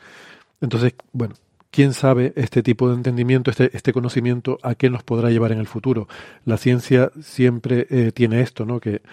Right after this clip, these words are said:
cosas que aparentemente, eh, son, eh, entelequias, eh, intelectuales, luego resulta que, que mucho tiempo más tarde, eh, pues se utilizan para, para mejorar nuestra vida. En particular se me ocurre que quizás entender mejor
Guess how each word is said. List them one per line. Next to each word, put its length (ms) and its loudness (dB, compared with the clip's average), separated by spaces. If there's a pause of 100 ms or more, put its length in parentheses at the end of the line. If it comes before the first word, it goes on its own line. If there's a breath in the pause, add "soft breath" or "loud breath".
(280 loud breath)
cosas 280 0
que 120 2
aparentemente, 1040 0
eh, 260 -2 (440 soft breath)
son, 640 -2
eh, 440 0 (160)
entelequias, 960 2 (420 soft breath)
eh, 300 0
intelectuales, 920 2
luego 240 0
resulta 480 -2
que, 200 0 (520 loud breath)
que 520 2
mucho 340 0
tiempo 280 2
más 180 -2
tarde, 400 2 (360 loud breath)
eh, 460 0 (400)
pues 280 -2
se 140 0
utilizan 640 0
para, 420 2 (260)
para 160 2
mejorar 360 0
nuestra 300 -4
vida. 260 2 (380 loud breath)
En 100 0
particular 460 2
se 100 -2
me 60 2
ocurre 320 2
que 120 -4
quizás 300 -2
entender 460 -2
mejor 400 0